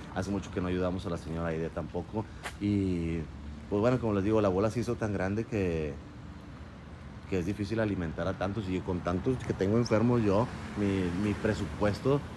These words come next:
se me va casi todo en ellos. Entonces, pues los invito a donar si alguien quiere ayudar para, para alimentar perritos abandonados. También queremos esterilizar, pero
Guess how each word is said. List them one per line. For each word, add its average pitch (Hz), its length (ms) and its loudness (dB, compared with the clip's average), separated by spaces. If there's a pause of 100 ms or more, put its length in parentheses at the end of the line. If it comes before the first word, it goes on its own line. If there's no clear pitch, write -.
(140)
se 107 100 0
me 98 80 2
va 85 160 0
casi 101 220 -4
todo 104 260 2
en 90 80 0
ellos. 95 240 2 (100)
Entonces, 92 640 -2 (440)
pues 107 180 0
los 107 140 0
invito 98 300 0
a - 20 4
donar 117 320 2
si 131 80 -6
alguien 120 200 -2
quiere 113 180 0
ayudar 101 260 2
para, 92 480 -2 (320)
para 90 380 0 (180)
alimentar 95 460 0
perritos 107 420 0 (140)
abandonados. 101 640 0
También 104 200 -2
queremos 123 280 0
esterilizar, 104 640 -4
pero 98 260 0